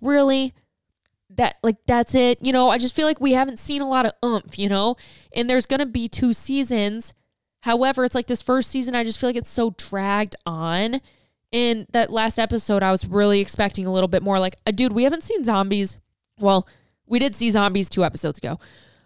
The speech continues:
But, like, I kinda pictured every episode to kinda have, like, that holy, like, climax moment,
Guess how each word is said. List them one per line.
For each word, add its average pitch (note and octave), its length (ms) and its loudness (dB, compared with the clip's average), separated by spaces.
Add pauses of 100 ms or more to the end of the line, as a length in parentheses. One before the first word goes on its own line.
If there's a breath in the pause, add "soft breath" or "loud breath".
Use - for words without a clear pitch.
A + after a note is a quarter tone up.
(120)
But, D4 100 6
like, D4 160 2
I D4+ 80 2
kinda F#4 220 2
pictured D#4+ 400 2
every D4 260 4
episode C4+ 440 2
to B3+ 40 -2
kinda A#3+ 280 0
have, A3+ 260 0
like, A3+ 240 0
that G#3+ 200 2
holy, B3 560 0
like, G3+ 300 -2 (260)
climax A#3 560 0
moment, A#3 460 2